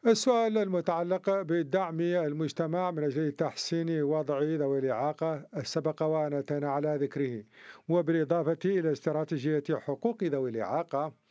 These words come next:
فإننا في ألفين وثلاثة وعشرين اعتمدنا استراتيجية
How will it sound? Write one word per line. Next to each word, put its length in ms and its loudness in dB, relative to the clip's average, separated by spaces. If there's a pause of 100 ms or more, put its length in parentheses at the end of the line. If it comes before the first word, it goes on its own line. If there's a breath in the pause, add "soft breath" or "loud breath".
(240 loud breath)
فإننا 760 0
في 240 0
ألفين 380 -2
وثلاثة 420 -4
وعشرين 720 -2 (3000)
اعتمدنا 1040 0 (1700)
استراتيجية 1040 0